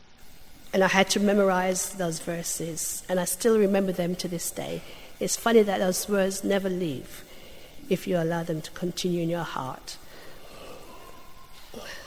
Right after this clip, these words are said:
I remember my aunt teaching me and having patience with me, because at seven you don't really want to sit there learning stuff,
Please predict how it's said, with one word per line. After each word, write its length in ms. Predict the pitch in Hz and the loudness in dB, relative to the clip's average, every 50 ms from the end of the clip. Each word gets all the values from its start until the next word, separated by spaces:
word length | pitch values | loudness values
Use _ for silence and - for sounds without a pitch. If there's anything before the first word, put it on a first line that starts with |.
| - - - - - - - - - - - - - - - - - - - - - - - - - - - | -12 -12 -12 -12 -14 -14 -14 -14 -14 -14 -14 -14 -14 -14 -14 -14 -14 -14 -14 -14 -14 -14 -14 -14 -16 -10 -2
I 120 | - 196 190 | 2 4 6
remember 280 | 190 208 220 226 233 | 8 8 8 8 8
my 200 | 220 220 202 208 | 8 6 6 6
aunt 480 | - 180 180 185 190 202 - - - - - - - - - - - - - - - - - - - - - - - - - | 6 6 6 6 4 2 0 -4 -8 -10 -10 -12 -14 -14 -16 -16 -16 -16 -16 -16 -16 -18 -18 -16 -16 -16 -16 -16 -16 -6 0
teaching 500 | - - 233 233 226 - - 180 165 156 | 2 4 4 6 4 4 4 4 4 2
me 320 | 170 180 180 202 226 - - - - - - - - - - - - - - - - - - - - - - - - | 2 2 2 2 0 -2 -4 -12 -14 -16 -16 -16 -16 -16 -16 -16 -16 -16 -16 -16 -16 -16 -18 -18 -18 -18 -18 -12 -6
and 200 | - 180 175 175 | -2 0 2 4
having 280 | - 254 233 233 233 220 | 4 6 6 6 6 4
patience 600 | - - - 233 269 254 - - - 208 - - | 4 2 2 2 4 4 4 4 4 4 4 2
with 200 | 165 - - - | 0 -2 -2 -2
me, 120 | 160 160 | -2 -2
because 360 | 165 165 - - 185 185 175 | -2 -2 -2 0 0 0 0
at 140 | 175 165 - | -2 -4 -2
seven 560 | - - - 233 220 202 180 170 160 190 214 | -2 0 4 6 6 6 4 4 2 2 0
you 80 | 214 196 | 0 0
don't 160 | 175 180 190 | 0 -2 0
really 160 | 180 180 170 | 0 0 0
want 180 | 165 165 170 175 - | 0 0 -2 -4 -6
to 40 | |
sit 300 | - - - 180 - 160 | -6 -6 -4 -6 -6 -6
there 140 | 175 175 165 | -6 -6 -6
learning 480 | 147 151 160 160 156 156 160 165 - - - - - - - - - - - - - - - - - - - - - - - - - - - - - - - - | -4 -4 -2 -2 -2 -2 -4 -4 -6 -8 -12 -14 -14 -14 -14 -14 -14 -14 -14 -14 -16 -16 -16 -16 -16 -16 -16 -16 -16 -16 -16 -18 -18 -18 -18 -18 -16 -16 -14 -8
stuff, 500 | - - - - - 151 160 - - - | -4 -4 -2 -2 -2 -2 -2 -4 -8 -12